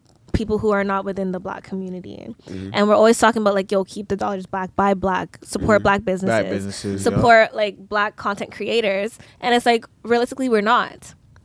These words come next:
Speaker 1: And it's like Kanye West is somebody who is a prime example of, like, when you got everything you want, you got Yeezys, Adidas is like, "We're taking your, your design, fuck you, like, we don't care." Like,
Speaker 3: Mm-hmm.
Speaker 1: they're, they're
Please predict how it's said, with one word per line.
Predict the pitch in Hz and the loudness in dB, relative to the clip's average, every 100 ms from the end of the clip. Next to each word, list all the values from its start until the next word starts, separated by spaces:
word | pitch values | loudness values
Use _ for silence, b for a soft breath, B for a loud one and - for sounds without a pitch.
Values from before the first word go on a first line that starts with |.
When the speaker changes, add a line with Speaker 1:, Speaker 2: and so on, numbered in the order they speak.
| _ | _
Speaker 1:
And | 233 240 | 2 2
it's | 233 | 2
like | 214 | -2
Kanye | - 226 254 226 | 0 2 4 4
West | 220 254 | 4 2
is | 269 | -2
somebody | 233 214 220 220 | -2 0 0 0
who | 233 226 | -2 0
is | 214 208 | 0 -2
a | |
prime | 196 - 214 220 | -2 -2 0 -2
example | 214 208 214 226 | -2 -2 -2 0
of, | 208 | -2
like, | 196 196 | -2 -4
when | 208 | -6
you | 226 | -6
got | 196 220 208 - B B - | -2 0 0 -2 B B 0
everything | 254 262 285 285 | 2 2 0 0
you | 277 | 2
want, | 233 233 | 4 2
you | 233 233 | 0 2
got | 247 202 | 2 2
Yeezys, | 214 233 220 233 220 - b | -6 -14 -12 -14 -14 -20 b
Adidas | 240 240 269 254 | -2 2 2 2
is | 247 | 2
like, | 240 _ _ _ | 2 _ _ _
"We're | 240 254 | -2 0
taking | 277 247 233 | 2 2 4
your, | 226 214 | 2 2
your | 190 208 202 202 | 0 0 0 0
design, | 196 202 208 202 202 | 0 2 2 2 0
fuck | - 220 - | -2 -4 -4
you, | 196 | -4
like, | 196 202 | -4 -4
we | |
don't | 208 214 | -6 -6
care." | 220 196 185 | -6 -8 -6
Like, | 196 202 | -6 -4
Speaker 3:
Mm-hmm. | |
Speaker 1:
they're, | 226 247 | 2 2
they're | 254 - | 2 -2